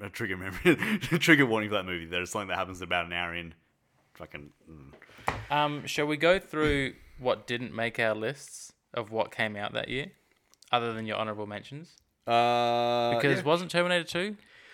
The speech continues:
Speaker 1: Terminator two was not on there, yeah.
Speaker 2: Hmm.
Speaker 1: Um, I think this is the thing. Okay.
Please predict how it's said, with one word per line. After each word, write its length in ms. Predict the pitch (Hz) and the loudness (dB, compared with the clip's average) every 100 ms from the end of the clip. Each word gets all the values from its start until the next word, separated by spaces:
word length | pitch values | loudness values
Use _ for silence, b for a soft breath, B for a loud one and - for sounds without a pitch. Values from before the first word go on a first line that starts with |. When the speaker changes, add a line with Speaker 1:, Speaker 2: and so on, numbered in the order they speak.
| B B | B B
Speaker 1:
Terminator 280 | 156 190 185 180 | 6 8 8 8
two 40 | |
was 100 | 170 | 8
not 120 | 151 156 | 6 4
on 100 | 160 | 4
there, 180 | 113 98 | 4 6
yeah. 380 | 110 107 87 92 101 | 8 8 6 0 0
Speaker 2:
Hmm. 40 | |
Speaker 1:
Um, 440 | 117 117 117 117 110 _ _ b b b b _ | 4 6 4 0 -8 _ _ b b b b _
I 160 | - 262 | 8 8
think 420 | 262 - 262 - | 6 -6 -6 -6
this 160 | 247 247 | -6 -6
is 80 | 226 | -2
the 60 | 196 | 0
thing. 100 | 123 | 0
Okay. 240 | 139 101 | 0 -2